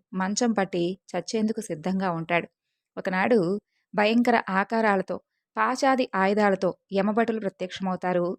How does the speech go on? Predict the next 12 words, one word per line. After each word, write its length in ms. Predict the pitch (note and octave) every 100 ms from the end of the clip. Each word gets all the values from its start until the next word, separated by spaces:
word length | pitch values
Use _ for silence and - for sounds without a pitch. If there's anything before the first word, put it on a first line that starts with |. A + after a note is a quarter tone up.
| -
అతని 260 | F#3 F3 E3
ఎదుట. 180 | E3 - - _ -
వారిని 320 | F#3+ G3+ G3 G3+
చూసినటువంటి 540 | A3 B3+ A#3 A#3 A3+ -
అజామిలుడకు 920 | F3+ G#3+ A3 A3 A3 A3+ F#3 E3+ G3+
విపరీతమైనటువంటి 920 | F#3 G3+ A3 B3 A#3+ A3 G#3 G3 G3
భయంతో, 600 | F#3 E3+ F3+ F#3 G#3 E4 - _ _ _
కుమారుడిపై 540 | - C4+ D#4 D4+ D4 B3+
ఉన్నటువంటి 400 | A3+ G#3+ G#3 G3
వాత్సల్యంతో 880 | F3+ G3 - A3 G#3 F#3+ F3+ F3 F#3+ _ _ _
ప్రాణాలు 420 | G#3+ A3+ C#4 C4
విడిచిపెట్టలేక 840 | G3+ G3 - F#3+ F#3 F#3 G#3+ C4